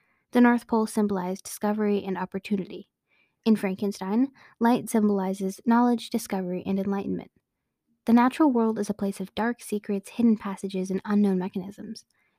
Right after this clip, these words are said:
The goal of the scientist is then to reach the light. Uh, you will understand that scientist part after, like, I explain a little more. Maybe we get further into the book. Um, um,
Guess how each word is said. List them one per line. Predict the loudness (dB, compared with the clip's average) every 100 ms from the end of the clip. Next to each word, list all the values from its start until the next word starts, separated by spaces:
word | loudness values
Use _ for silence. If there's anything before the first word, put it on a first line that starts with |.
| _
The | 0
goal | 4 4
of | 2
the | 0
scientist | -2 -2 -2 -4 -6 -8 -4
is | -4 -2
then | -4 -4 -4
to | 0 0
reach | 0 -6 2
the | 2
light. | 2 -6 -20 _ -20 -20 -8 6
Uh, | 6 8
you | 8 10
will | 10
understand | 8 6 4 4
that | 2 0
scientist | -2 -2 -4
part | -4 -4 -10 _ -6
after, | -4 -2 -2 -2 -8 _ _ _
like, | -4 -4 -6
I | -8
explain | -8 -6 -4
a | -2
little | -2 0
more. | 0 0 -4 -6
Maybe | -4 0 0
we | -2
get | -8 -8
further | -4 -4
into | -4 -6
the | -6
book. | -8 -10 -20 _ _ -20 -20 _ _ -4
Um, | -2 -2 -6 -8 _ _ _ _ _ _ _ _ _ _ _ _ _ _ 2
um, | 6 6 4